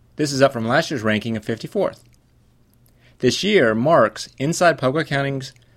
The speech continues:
twentieth annual report on the nation's top one hundred accounting firms.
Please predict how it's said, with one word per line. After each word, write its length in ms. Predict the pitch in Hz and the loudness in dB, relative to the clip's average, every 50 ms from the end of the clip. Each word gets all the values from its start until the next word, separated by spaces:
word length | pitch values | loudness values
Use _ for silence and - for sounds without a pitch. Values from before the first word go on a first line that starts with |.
| - _ | -20 _
twentieth 480 | - - 147 147 160 175 175 170 - - | -10 -4 -2 0 0 0 0 -2 -6 -4
annual 260 | - 123 117 123 127 127 | -2 0 0 0 0 -2
report 440 | 120 - - 120 107 92 - - _ _ _ | -4 -4 -4 -4 -4 -4 -6 -10 _ _ _
on 80 | - 104 | -6 -4
the 80 | 101 | -2
nation's 320 | 104 107 113 - - - - | 0 0 -2 -2 -4 -8 -4
top 240 | - 110 113 - - | -2 -2 -2 -2 -4
one 100 | 113 101 | -6 -4
hundred 180 | 104 107 101 | -4 -4 -4
accounting 280 | 101 - 98 95 98 95 | -4 -4 -4 -4 -4 -6
firms. 460 | - 95 95 92 - - - - | -8 -10 -12 -12 -14 -16 -20 -20